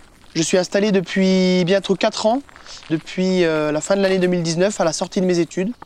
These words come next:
J'ai fait un B T S AXE, donc analyse et conduite, euh, stratégie d'exploitation agricole. Ce B T S, il sert à approfondir son savoir sur, euh, l'agricole, sur, euh, la gestion d'une entreprise agricole, sur la gestion d'une ferme,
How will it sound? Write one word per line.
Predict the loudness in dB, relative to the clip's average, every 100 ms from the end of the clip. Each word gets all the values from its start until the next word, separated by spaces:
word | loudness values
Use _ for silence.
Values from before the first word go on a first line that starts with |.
| -20 -20 -6
J'ai | -4
fait | 0 2
un | 2 2 2
B | 0 -2
T | 0
S | -2 0
AXE, | -2 -2 -6 -4
donc | -2 -2
analyse | 0 2 2 2 2 0
et |
conduite, | 0 0 0 0 0 -4 -8 -10 -6
euh, | -4 -2 -2 -6
stratégie | -4 -4 -2 -2 0 2 2
d'exploitation | 0 -2 -2 -4 -2 -4
agricole. | -4 -6 -10 -12 -20 -20 -6
Ce | 0
B | 0
T | 2
S, | 0 0 -2
il | -4
sert | 0 0 0
à | 0 0 0 0 -2 -6 -4
approfondir | -4 -2 -2 0 2 0
son | -2 -4
savoir | -2 0 0 -2
sur, | -6 -2
euh, | 0 0
l'agricole, | -2 -2 -2 0 0 -2 -10 -20 -20 -20
sur, | -18 -4 0 2
euh, | 2 0
la | 0
gestion | 0 0 0
d'une | 2
entreprise | 0 -2 -4 -2
agricole, | -2 -2 0 0
sur | 0 -2
la |
gestion | -2 -2 0
d'une | 0 0
ferme, | 0 -2 0